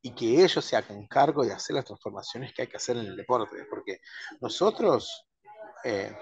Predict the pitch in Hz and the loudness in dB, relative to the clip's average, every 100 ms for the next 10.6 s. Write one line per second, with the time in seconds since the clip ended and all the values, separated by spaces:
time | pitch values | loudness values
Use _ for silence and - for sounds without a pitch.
0 | - - - - - - - 113 104 139 | -16 -14 -14 -16 -18 -20 -8 -4 -2 0
1 | 151 127 117 110 104 127 135 110 98 - | 2 2 0 -2 -4 0 2 2 0 2
2 | 143 147 143 131 - 110 107 - 110 104 | 6 6 6 2 -4 -4 -4 -6 -8 -8
3 | - 104 117 123 101 92 - - 117 104 | -8 -6 0 0 0 -4 -4 -4 -4 -6
4 | 95 120 135 139 131 120 - 95 95 92 | -10 -2 4 6 6 4 -2 -8 -8 -14
5 | - _ - - - - - 107 104 95 | -18 _ -18 -18 -16 -12 -8 -6 -4 -2
6 | 101 135 123 - 131 180 170 _ _ 104 | 4 4 4 2 2 0 -6 _ _ -6
7 | 98 - - 110 110 101 98 107 104 - | -4 -6 -8 -8 -6 -6 -6 -6 -8 -8
8 | 104 107 185 190 - 381 330 107 95 - | -10 -4 -2 -2 -2 2 2 2 -2 -8
9 | 104 - 113 101 92 98 135 - _ - | -8 -4 -2 -2 -2 -6 -8 -12 _ -18
10 | - - - 117 123 | -16 -14 -2 4 4